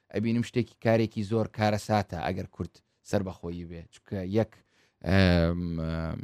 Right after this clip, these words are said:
احتیاطی دراومان نییە، وەکو احتیاطی نەقدیمان نییە. ئە، ئەوە زۆر گرنگە بۆ وڵاتێکی سەربەخۆ کە احتیاطێکی نەقدی هەبێ. بەداخەوە هەمووی سەرفەکرێ، ئەمە هەموو بودجەکان سەرفەکرێ.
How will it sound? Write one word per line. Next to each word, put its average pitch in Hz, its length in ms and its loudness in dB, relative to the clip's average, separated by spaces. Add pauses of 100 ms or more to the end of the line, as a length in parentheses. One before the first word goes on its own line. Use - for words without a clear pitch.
(880)
احتیاطی 107 720 10 (200)
دراومان 113 680 10
نییە، 104 240 8
وەکو 113 300 0
احتیاطی 107 480 0
نەقدیمان 104 560 2
نییە. 107 360 4 (560)
ئە، - 140 -10 (960)
ئەوە 113 260 0
زۆر 127 240 6
گرنگە 127 360 8
بۆ 123 120 4
وڵاتێکی 123 460 4
سەربەخۆ 110 360 -4
کە - 120 -6
احتیاطێکی 117 580 0
نەقدی 113 340 2
هەبێ. 85 260 -8
بەداخەوە 110 440 4
هەمووی 127 320 0
سەرفەکرێ، 95 440 4
ئەمە 92 180 -6
هەموو 113 300 -6
بودجەکان 110 440 0
سەرفەکرێ. 92 540 -2